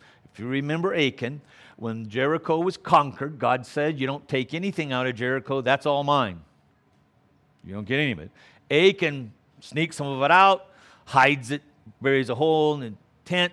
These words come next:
puts it down there. And, uh, when the, when God reveals that it's Achan to Joshua, Joshua says, "Give glory to God and tell us the truth."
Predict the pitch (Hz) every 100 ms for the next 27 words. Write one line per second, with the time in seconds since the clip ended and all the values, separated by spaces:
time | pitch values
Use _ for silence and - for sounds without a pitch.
0 | - 139 135 - 127 123 120 135 147 143
1 | 131 - - - - _ 113 110 110 110
2 | 110 104 92 - - _ _ _ 117 120
3 | 117 117 113 117 110 107 104 _ _ _
4 | _ _ 117 143 151 139 135 113 165 175
5 | 170 127 147 143 147 156 165 165 156 143
6 | 151 120 120 - _ 117 143 151 151 139
7 | 127 120 113 - _ _ _ - 117 139
8 | 165 170 170 160 143 113 104 160 147 113
9 | 135 175 220 233 - 185 156 151 196 123
10 | 90 92 107 131 - _ _ _ _ _
11 | _ _ _ _ _ _ 127 135 175 175
12 | 180 - 143 - 180 107 -